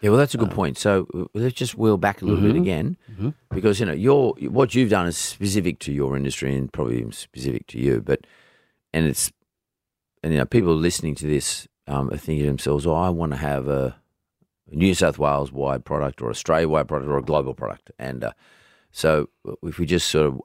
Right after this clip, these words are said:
Speaker 1: unwind a little bit again, what we're saying here is Wally and his business partner, but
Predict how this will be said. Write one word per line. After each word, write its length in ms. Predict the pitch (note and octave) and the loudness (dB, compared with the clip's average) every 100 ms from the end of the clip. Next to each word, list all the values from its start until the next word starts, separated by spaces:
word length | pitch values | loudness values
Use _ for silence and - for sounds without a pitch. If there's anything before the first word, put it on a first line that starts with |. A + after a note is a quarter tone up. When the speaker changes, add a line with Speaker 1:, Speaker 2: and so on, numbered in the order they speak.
| _ | _
Speaker 1:
unwind 540 | D#2+ D#2+ D2 D#2 F2 E2 | -2 0 2 2 2 0
a 40 | |
little 160 | D2 C2+ | -2 -2
bit 160 | C#2+ | -2
again, 380 | C2+ F#2+ F#2 D2+ | -2 -2 -2 0
what 160 | C#2+ - | -2 -2
we're 160 | C#2+ | -4
saying 360 | - G2+ A#2+ F#2 | -2 0 0 -2
here 200 | D#2 C#2+ | -2 0
is 260 | C#2+ C2+ - _ _ _ _ _ _ _ _ _ _ _ _ | 0 -2 -8 _ _ _ _ _ _ _ _ _ _ _ _
Wally 540 | - D2+ E2+ F2 D2+ C#2+ - | -4 0 2 2 -2 -4 -6
and 220 | B1 A1+ _ | -8 -8 _
his 320 | _ - D2 | _ -12 -8
business 280 | C#2 C2 B1+ | -6 -6 -8
partner, 380 | - C#2+ D2+ A#2+ | -4 -2 0 0
but 200 | D2+ | -2